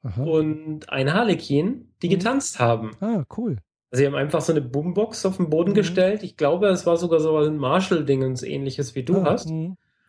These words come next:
Speaker 2: Und haben einfach angefangen zu tanzen. Und ich hab gesagt,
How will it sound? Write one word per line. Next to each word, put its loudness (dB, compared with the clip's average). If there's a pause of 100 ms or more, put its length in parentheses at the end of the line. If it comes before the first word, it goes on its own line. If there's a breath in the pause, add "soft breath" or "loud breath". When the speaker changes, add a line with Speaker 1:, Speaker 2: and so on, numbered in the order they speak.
(460)
Speaker 2:
Und 2
haben 2
einfach 2
angefangen 0
zu -2
tanzen. -2
Und -4
ich 4
hab 2
gesagt, -2